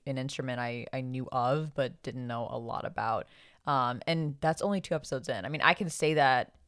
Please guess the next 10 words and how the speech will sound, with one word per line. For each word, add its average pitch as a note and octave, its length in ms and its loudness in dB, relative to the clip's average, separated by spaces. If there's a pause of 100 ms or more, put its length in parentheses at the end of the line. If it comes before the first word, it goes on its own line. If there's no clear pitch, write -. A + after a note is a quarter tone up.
(160)
only E3+ 280 2
two C#3+ 220 -6
episodes C3 440 -2
in. C3 160 -4
Like, B2 160 -8
that's, C#3+ 460 0 (100)
that's D#3 320 -2 (240)
truly E3+ 420 0
how C#3 520 0
impressive C3 720 -4